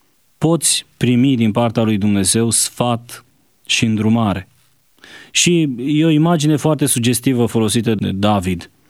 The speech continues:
„Nu fi ca un cal sau un catâr fără discernământ. Nu fi ca un cal sau un catâr fără pricepere”, cum zice o altă traducere.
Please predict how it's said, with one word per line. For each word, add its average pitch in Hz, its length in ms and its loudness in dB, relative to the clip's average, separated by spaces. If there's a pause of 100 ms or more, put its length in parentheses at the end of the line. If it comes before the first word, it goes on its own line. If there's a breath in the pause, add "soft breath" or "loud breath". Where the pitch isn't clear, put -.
(440 soft breath)
„Nu 170 260 2
fi 147 300 -2
ca 127 140 -2
un 113 240 0
cal 113 360 0
sau 107 220 0
un 107 120 0
catâr 107 440 -2
fără 107 300 -2
discernământ. 98 1160 -2 (1700 soft breath)
Nu 151 220 2
fi 151 240 -2
ca 131 140 -2
un 127 240 2
cal 147 360 0
sau 131 180 0
un 120 120 2
catâr 113 440 0
fără 131 320 0
pricepere”, 113 840 0
cum 101 220 -2
zice 101 260 -2
o 107 60 2
altă 104 240 0
traducere. 98 680 -4